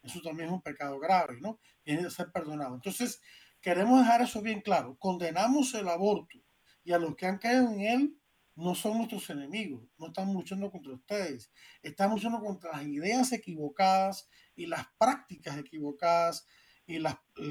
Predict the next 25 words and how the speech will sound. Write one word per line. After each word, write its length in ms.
los 240
planes 460
equivocados, 680
¿no? 200
Eh, 480
de 80
manera 320
que 320
quiero 320
que 80
eso 220
quede 260
bien 320
claro 580
y 140
que 240
hay 180
esperanza. 720
No 120
queremos 420
que 120
ninguna 460
mujer 400
u 180
hombre 380